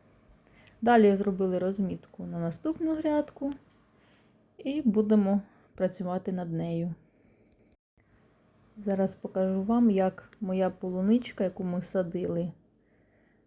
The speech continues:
почувається в но-, на новому місці.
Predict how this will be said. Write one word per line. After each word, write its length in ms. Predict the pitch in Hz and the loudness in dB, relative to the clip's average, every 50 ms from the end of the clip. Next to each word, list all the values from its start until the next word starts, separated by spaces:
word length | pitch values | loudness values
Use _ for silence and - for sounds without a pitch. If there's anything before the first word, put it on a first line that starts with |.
| _ _ _ _ _ _ _ _ _ _ _ _ _ _ _ _ _ _ _ - | _ _ _ _ _ _ _ _ _ _ _ _ _ _ _ _ _ _ _ -8
почувається 720 | 202 190 - - 180 185 202 208 220 220 220 220 - 190 | -8 -6 -6 -4 -2 0 2 4 4 4 4 2 -2 -2
в 60 | 185 | 0
но-, 400 | 185 185 185 190 185 196 196 185 185 | 0 2 2 4 4 4 4 4 4
на 140 | 202 190 | 6 6
новому 380 | 185 185 185 180 185 180 180 180 | 6 4 4 2 0 0 0 0
місці. 580 | 175 170 170 170 165 - - - - 185 185 | -2 -2 -2 -2 -4 -6 -12 -14 -10 -8 -8